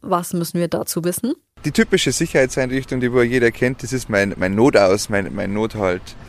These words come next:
Speaker 2: den ich immer drücken kann, wenn ich in irgendeine Gefahrensituation komme und der Kran irgendeine Bewegung macht, die er nicht machen soll.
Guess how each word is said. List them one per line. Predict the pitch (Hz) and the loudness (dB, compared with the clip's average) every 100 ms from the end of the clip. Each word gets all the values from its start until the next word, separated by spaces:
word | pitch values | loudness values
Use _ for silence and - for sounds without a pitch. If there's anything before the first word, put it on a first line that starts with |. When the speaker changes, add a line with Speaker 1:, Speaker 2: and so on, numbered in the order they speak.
| - | -2
Speaker 2:
den | 123 | 0
ich | 120 | 0
immer | 156 156 | 4 4
drücken | 139 143 131 | 4 2 2
kann, | 143 131 | 2 4
wenn | 123 | 4
ich | 117 123 | 2 2
in | 117 | 2
irgendeine | 117 127 113 113 | 2 2 2 2
Gefahrensituation | 107 107 117 123 131 - 117 110 123 110 | -2 2 2 2 -2 2 2 2 -2 -2
komme | 110 123 135 113 | 2 0 2 0
und | 113 | 0
der | 107 | -2
Kran | 101 107 107 117 107 - | 0 2 4 2 -2 -4
irgendeine | 110 107 98 107 101 | -4 0 0 0 -2
Bewegung | 107 117 120 113 110 | -2 0 2 2 4
macht, | 117 - - - - | 2 2 -8 -14 -2
die | 117 | 2
er | 110 | 2
nicht | 113 - | 2 0
machen | 98 107 107 | 0 0 -2
soll. | - 98 104 | 0 2 2